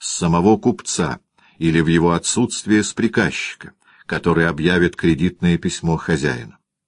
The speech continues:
Шесть процентов со всей заемной суммы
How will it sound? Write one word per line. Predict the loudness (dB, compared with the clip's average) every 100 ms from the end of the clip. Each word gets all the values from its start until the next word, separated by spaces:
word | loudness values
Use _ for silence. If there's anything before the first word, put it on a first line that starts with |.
| _ _ _ _ _ _ _ -8
Шесть | 0 2 2 -2
процентов | -2 0 2 2 2 0 -4 -10 -14
со | -4 -2 -2
всей | 2 2
заемной | 2 2 2 2 2 -2
суммы | -2 -4 -4 -6